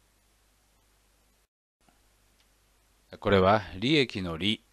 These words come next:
という漢字を崩したもので、利と読みます。え、それでは、これまで読んできたところを振り返ってみましょう。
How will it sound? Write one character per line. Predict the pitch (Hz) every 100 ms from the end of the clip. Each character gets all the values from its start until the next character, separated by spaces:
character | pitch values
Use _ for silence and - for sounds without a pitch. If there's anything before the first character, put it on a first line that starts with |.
| _ -
と | 190
い | 208
う | 139
漢 | 110 101
字 | 90 101
を | 120
崩 | - 101 139
し |
た | - 98
も | 78
の |
で、 | 76 90 104 _ _ _ -
利 | 90 160
と | 151
読 | 98 80
み | 76
ま | 73
す。 | - - _ _ _ _ _ _ _ _ _ _ _ _ _ _ _ _ _ _ _ _ _ _ _ _ - _ _ _ _ _ - - _ _ -
え、 | 98
そ | -
れ | 117
で | 135
は、 | 123 95 -
こ | - 113
れ |
ま | 117 107
で | 98
読 | 107
ん |
で | 90
き | 85
た | 85
と | 87 82
こ | 80
ろ | 80 98
を | 110
振 | 85 -
り | 104
返 | - 101
っ |
て | - 78
み | 76
ま | 78
し | 85
ょ | 76
う。 | -